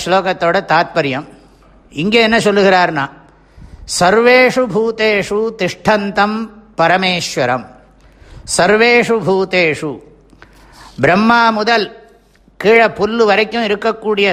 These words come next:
சமஸ்த சரீரங்கள்லையும் சமம். சமம்னு சொன்னா எந்த விதமான பேதம் அற்ற நிர்விசேஷம்னு பேர். எந்த விதமான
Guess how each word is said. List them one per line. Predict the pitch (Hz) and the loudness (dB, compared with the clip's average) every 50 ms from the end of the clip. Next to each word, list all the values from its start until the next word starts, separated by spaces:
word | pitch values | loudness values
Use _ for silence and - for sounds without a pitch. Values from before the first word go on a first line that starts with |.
| - - | 0 -2
சமஸ்த | 165 196 214 - - - 226 220 | -2 -2 -2 -4 -4 -2 -2 0
சரீரங்கள்லையும் | - 190 180 190 220 220 214 220 208 202 196 190 185 185 196 202 185 151 120 - - - - - _ _ _ _ _ _ _ _ - - _ _ _ _ | 0 0 0 0 0 0 0 0 0 0 -2 0 0 0 0 0 -2 -2 -6 -10 -14 -18 -20 -20 _ _ _ _ _ _ _ _ -20 -20 _ _ _ _
சமம். | - - - - 196 185 208 226 226 196 139 113 - - - - | -6 -4 0 0 2 2 2 2 2 0 -2 -6 -10 -8 -4 -2
சமம்னு | 175 180 208 220 233 240 247 240 | -2 0 2 0 0 0 0 -2
சொன்னா | 214 240 220 190 190 190 196 214 226 240 233 | -2 -2 -2 -4 -4 -4 -2 0 0 0 0
எந்த | 202 165 165 180 208 202 233 226 | -2 -4 -6 -6 -4 -2 -2 -2
விதமான | 226 220 175 208 208 208 208 202 202 196 190 185 170 151 143 - - - - - - _ - _ - - - - _ - 117 | -2 -2 -2 -2 -2 0 0 -2 -2 -2 -2 -2 -2 -4 -4 -8 -12 -20 -20 -20 -20 _ -20 _ -20 -20 -20 -20 _ -10 -4
பேதம் | 120 156 180 208 226 240 240 233 - | 0 2 2 4 4 2 2 0 0
அற்ற | 147 156 - - - 208 196 - - - - - | -2 -4 -4 -2 -2 0 0 0 -2 -8 -14 -12
நிர்விசேஷம்னு | 123 143 170 202 220 233 233 220 - - 214 208 196 - - 180 185 208 214 | -6 -2 -2 0 0 -2 -4 -4 -2 -2 -2 0 0 -2 -4 -6 -6 -6 -8
பேர். | 175 160 147 131 - - - - | -6 -4 -4 -4 -4 -8 -14 -10
எந்த | - 127 147 165 190 208 214 | -6 -4 -2 -2 0 2 2
விதமான | 214 208 180 190 208 196 202 202 196 196 190 190 185 180 160 147 139 127 | 2 2 2 2 2 2 2 2 2 2 2 0 0 0 2 0 -2 -2